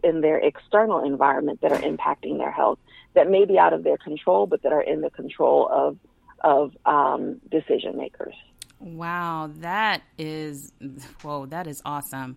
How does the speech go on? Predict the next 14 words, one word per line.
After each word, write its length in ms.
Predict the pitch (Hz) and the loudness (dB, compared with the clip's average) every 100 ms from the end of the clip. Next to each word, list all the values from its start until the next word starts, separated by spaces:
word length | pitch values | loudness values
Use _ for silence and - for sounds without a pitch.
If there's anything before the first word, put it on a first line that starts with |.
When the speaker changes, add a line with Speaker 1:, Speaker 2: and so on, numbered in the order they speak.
| - - - - | -18 -20 -20 -6
Speaker 2:
And, 300 | 180 175 175 - | -4 -4 -8 -8
and 180 | 185 185 | -8 -6
going 360 | 214 240 247 | -6 -4 -6
back 320 | 208 196 196 | -4 -4 -4
to 120 | - 175 | -8 -10
now, 460 | 170 196 208 180 | -8 -6 -4 -4
this 240 | 165 175 - | -6 -10 -8
initiative 1000 | 156 170 247 - 190 185 151 143 151 - - - _ | -8 -6 -6 -6 -8 -8 -8 -8 -10 -16 -20 -20 _
that 280 | 170 165 - | -2 -2 -2
ties 380 | - 185 175 196 | -2 0 0 -4
into 280 | 233 262 | -6 -6
all 260 | - 156 147 | -6 -6 -8
of 160 | 143 143 | -10 -8
that, 340 | 139 135 - | -8 -8 -12